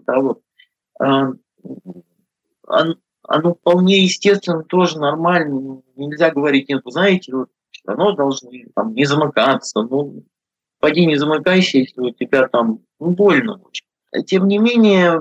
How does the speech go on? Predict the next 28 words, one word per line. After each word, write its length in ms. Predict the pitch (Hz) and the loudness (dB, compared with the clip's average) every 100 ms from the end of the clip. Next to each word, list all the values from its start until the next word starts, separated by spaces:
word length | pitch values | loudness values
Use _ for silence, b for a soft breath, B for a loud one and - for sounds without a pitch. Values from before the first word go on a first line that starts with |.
| - | -2
вот 160 | 185 190 | 0 0
этот 260 | 185 - | -4 -2
разговор 680 | 190 190 175 196 196 202 196 | 0 0 4 4 6 4 2
вокруг 220 | 135 147 - | -2 -8 -6
ребенка, 640 | 139 131 127 123 - - _ _ - | -4 -2 -4 -6 -16 -18 _ _ -4
как 120 | 143 | -2
бы, 120 | 151 165 | 0 2
если 280 | 185 185 | 0 2
мама 320 | 190 202 190 190 | 4 4 6 4
интересуется 760 | 185 202 208 226 226 196 - 180 | 4 0 0 0 -2 -2 -2 0
ребенком, 560 | 170 160 151 147 143 | 0 0 0 0 -6
вот 140 | 151 - 180 | -8 -4 -2
ребенок 500 | 175 175 202 196 175 | 0 2 2 2 -4
начинает 640 | 160 - 165 180 185 180 _ - | -10 -6 0 2 2 0 _ -2
обретать 640 | 143 147 160 160 180 180 _ _ | 0 2 0 2 0 0 _ _
черты 360 | - 170 180 180 | 0 0 2 -2
значимого, 800 | 147 160 196 196 170 147 139 | 0 2 2 0 -4 -2 0
он, 260 | 131 143 139 _ - | 0 -2 -8 _ -8
э, 160 | 147 143 | -6 -4
для 360 | 156 170 165 156 | 2 4 4 0
врача 480 | 147 160 170 - 196 | -2 0 0 2 2
начинает 680 | 185 185 151 156 170 175 - _ _ _ | 2 0 -8 -4 0 0 -4 _ _ _
становиться 600 | 160 156 160 160 180 - | -6 0 0 2 -2 -2
дочкой 520 | 147 165 190 - - 156 | 0 2 2 0 -4 -6
и 40 | |
сыночком 760 | 147 160 170 135 - - 113 - | -6 -4 0 0 -2 -4 -6 -2
этой 320 | 127 - 127 | -4 -2 -4
мамы, 400 | 127 113 101 98 | 0 0 0 -4